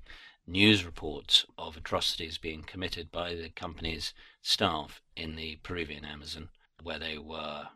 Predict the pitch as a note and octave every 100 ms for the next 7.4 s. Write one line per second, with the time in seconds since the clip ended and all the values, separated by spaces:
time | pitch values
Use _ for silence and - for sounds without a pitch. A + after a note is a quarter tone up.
0 | - E2+ D#2+ D#2+ - E2 D#2+ D2+ D2 -
1 | - - D2+ - E2 - E2 D2+ D#2 E2+
2 | D2+ C#2 - - - E2 D#2+ D#2 D#2+ D#2
3 | E2+ D#2+ D#2+ D#2+ D#2+ - D2+ D2 D#2 -
4 | - F2 E2 - A2 G#2 F#2 D#2+ - F2+
5 | F2 D2+ - - - - - _ E2+ E2
6 | D#2+ - F#2 E2 F2 E2+ D#2 D#2 E2 -
7 | E2+ D2+ -